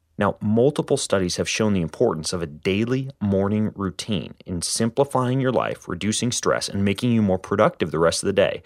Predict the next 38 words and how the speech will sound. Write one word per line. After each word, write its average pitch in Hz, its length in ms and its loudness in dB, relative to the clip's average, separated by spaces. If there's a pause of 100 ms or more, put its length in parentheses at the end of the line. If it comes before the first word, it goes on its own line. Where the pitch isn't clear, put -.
(340)
So - 280 -2
I 120 160 6
personally - 440 -2
begin 92 280 0
each 98 200 -2
day - 240 0 (300)
by 76 280 2
measuring 85 420 0
my 135 140 2
heart 117 260 2
rate 64 320 -4
and 98 160 -2
then 87 180 0 (140)
quietly 113 640 0 (100)
journaling 92 680 -4
with 95 180 -4
something 98 340 -2
called 90 240 -2
a 82 140 -4 (120)
five-minute 87 840 0
journal. 80 540 -6 (520)
Then 123 360 2 (100)
I 92 80 0
get 101 220 0
out 117 160 2
of 107 160 -10
bed 58 260 0
and 80 160 -4
do 85 140 -2
about 78 360 -2
ten 127 360 -2
minutes 95 260 0
of 82 100 -4
yoga, 85 460 0 (340)
followed 95 280 4
by 82 140 4
a 80 80 2
nice 104 440 0